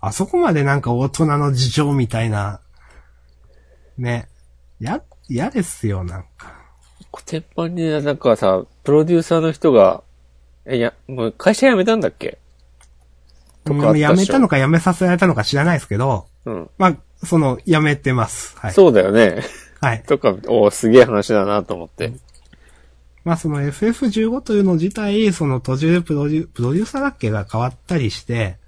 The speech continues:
Speaker 2: うん。
Speaker 1: かなり開発段階から紆余曲折あったソフトなんですよ。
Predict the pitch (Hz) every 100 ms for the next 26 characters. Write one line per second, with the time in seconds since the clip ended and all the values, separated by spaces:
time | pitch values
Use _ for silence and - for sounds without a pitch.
0 | _ _ _ _ - - - 220 160 120
1 | 147 165 180 - 202 185 135 104 98 123
2 | 175 - 107 - 143 139 156 - - 98
3 | 90 _ - - 165 - 101 95 85 -
4 | 82 82